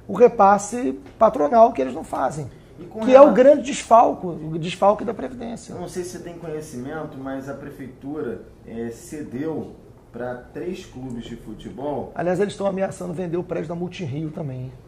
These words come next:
Speaker 2: Ah, também, também tem
Speaker 1: É, você sabe onde é o prédio da Multirio,
Speaker 2: Da
Speaker 1: ali no Largo?
Speaker 2: Multirio, eu não sabia que estavam vendendo, querendo
Speaker 1: Eles
Speaker 2: vender,
Speaker 1: estão,
Speaker 2: não.
Speaker 1: é, assim, eu conheço muita gente da Multirio, até porque eu tô discutindo muita importância, que tá sucateado, não tem plano, né? A Multirio fica ali no Largo dos Leões, né?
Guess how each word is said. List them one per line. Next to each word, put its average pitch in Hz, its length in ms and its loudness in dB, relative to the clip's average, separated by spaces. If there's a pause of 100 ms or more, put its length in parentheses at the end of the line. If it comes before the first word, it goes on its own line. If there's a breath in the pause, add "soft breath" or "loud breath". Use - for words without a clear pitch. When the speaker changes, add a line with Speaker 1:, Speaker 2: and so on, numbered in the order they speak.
(140)
Speaker 2:
Ah, 117 100 -14
também, 120 280 -12
também 117 240 -10
tem 165 160 -6
Speaker 1:
É, 175 80 -2
você 214 140 -6
sabe 240 160 0
onde 190 140 0
é 180 60 2
o 170 80 2
prédio 175 260 -6
da 180 40 -2
Multirio, 175 300 -2
Speaker 2:
Da 185 80 2
Speaker 1:
ali 175 80 2
no 170 60 0
Largo? 175 240 2
Speaker 2:
Multirio, 143 220 -6
eu 156 60 -6
não 175 100 -10
sabia 175 280 -12
que - 80 -16
estavam 175 180 -8
vendendo, 160 420 -10
querendo 151 220 -10
Speaker 1:
Eles - 20 2
Speaker 2:
vender, 196 140 4
Speaker 1:
estão, 208 320 4
Speaker 2:
não. 143 80 -6
Speaker 1:
é, 165 200 -2
assim, 156 180 -4
eu 135 60 -4
conheço 190 300 4
muita 196 200 -2
gente 165 100 -4
da 175 80 -4
Multirio, 180 320 2
até 190 160 0
porque 170 160 -8
eu 165 80 0
tô 156 500 -4
discutindo 156 440 -8
muita 180 200 -6
importância, 180 560 -6
que 156 220 -12
tá - 160 -4
sucateado, 233 640 -2
não 175 80 -6
tem 185 160 -4
plano, 185 500 -4
né? 226 180 -6 (560 loud breath)
A 165 60 -4
Multirio 214 340 0
fica 233 200 -4
ali 226 100 0
no 220 80 -2
Largo 196 220 2
dos 180 120 -4
Leões, 160 400 -4
né? 190 160 -6